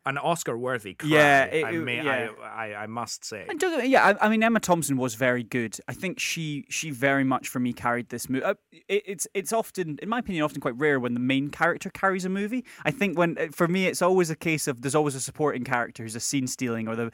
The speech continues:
Speaker 2: a supporting actor. But she was, she was outstanding. Um,
Speaker 1: Yeah.
Speaker 2: I thought she was very good. I've got some notes here for you.
Speaker 1: Oh,
Speaker 2: Just
Speaker 1: go
Speaker 2: back
Speaker 1: on.
Speaker 2: to this. Um, and I don't quite know <laughs> where this one fits in.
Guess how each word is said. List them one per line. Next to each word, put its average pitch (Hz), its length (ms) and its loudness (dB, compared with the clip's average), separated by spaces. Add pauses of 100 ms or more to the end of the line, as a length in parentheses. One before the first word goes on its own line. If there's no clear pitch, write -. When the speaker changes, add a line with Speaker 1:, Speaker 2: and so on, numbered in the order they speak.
(180)
Speaker 2:
a 131 40 -10
supporting 135 520 -4
actor. 113 260 -8
But 131 140 -12
she 202 260 -6
was, 139 200 -4
she 202 200 -8
was 143 140 -4
outstanding. 123 680 -4 (520)
Um, 113 140 -6
Speaker 1:
Yeah. 87 140 -4
Speaker 2:
I 143 100 -8
thought 147 200 -6
she 143 100 -16
was 131 120 -14
very 127 220 -10
good. 120 140 -20 (280)
I've 147 120 -12
got 196 180 -6
some 180 200 -10
notes 196 360 -14
here 113 240 -14
for 117 260 -14
you. 123 160 -12 (680)
Speaker 1:
Oh, 175 120 -4
Speaker 2:
Just 143 100 -8
Speaker 1:
go 190 80 -4
Speaker 2:
back 156 140 0
Speaker 1:
on. 104 80 -6
Speaker 2:
to 143 80 -12
this. 127 200 -14 (360)
Um, 143 320 -2 (280)
and 151 120 -2
I 160 60 0
don't 226 220 -2
quite 247 220 0
know 214 140 -2
<laughs> 196 100 0
where 175 140 0 (100)
this - 220 0
one 180 160 -6
fits - 340 -8
in. 131 220 -4